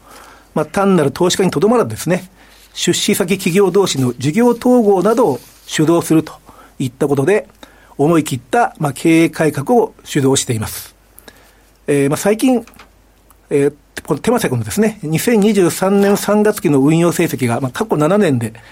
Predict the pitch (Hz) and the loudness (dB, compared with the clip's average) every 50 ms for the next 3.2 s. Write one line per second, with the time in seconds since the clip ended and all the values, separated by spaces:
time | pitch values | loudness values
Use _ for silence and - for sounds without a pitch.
0 | - - _ - - - - 160 190 233 240 - 233 240 240 226 - 127 - - | -20 -20 _ -20 -12 -6 -2 0 0 0 0 0 0 0 -2 -2 -4 -10 -10 -12
1 | - - - - - - - _ - - 233 247 240 247 247 226 226 226 180 - | -20 -20 -20 -20 -20 -20 -20 _ -2 0 2 4 4 4 4 4 4 4 2 0
2 | 127 117 104 - - - _ _ _ _ - 147 139 131 135 127 127 120 117 110 | -2 -6 -8 -10 -14 -20 _ _ _ _ -2 0 0 2 0 0 0 -2 -4 -4
3 | 104 - - - | -8 -10 -14 -18